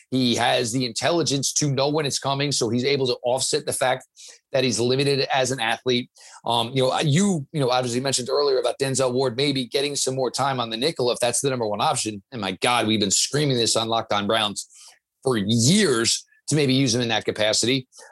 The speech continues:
But you do need a, a second traditional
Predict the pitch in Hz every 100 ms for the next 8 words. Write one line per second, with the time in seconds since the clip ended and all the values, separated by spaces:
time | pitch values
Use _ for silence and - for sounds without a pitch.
0 | _ 143 156 160 160 160 180 233 190 233
1 | 190 143 160 170 147 - 170 170 151 -
2 | _ - 175 170 - 147 127 117